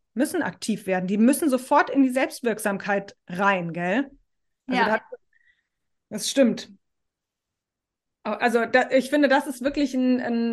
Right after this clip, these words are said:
Speaker 1: ein großer, großer Aspekt, den man sonst in der normalen Praxis immer mal wieder nochmal neu dazu sagen muss, wenn der dir gegenüber sitzt.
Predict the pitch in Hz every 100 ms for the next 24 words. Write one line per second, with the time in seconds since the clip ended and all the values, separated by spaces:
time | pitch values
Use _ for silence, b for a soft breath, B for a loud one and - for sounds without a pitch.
0 | 233 233 233 277 294 247 247 247 277 233
1 | - 240 240 254 233 226 208 247 320 -
2 | 254 240 240 240 240 - _ - 226 226
3 | 220 269 262 247 247 240 247 262 254 240
4 | 233 240 226 220 233 226 226 226 220 -
5 | 240 208 175 175 175 - 190 180 180 185
6 | 185 180 190 233 196 170 - -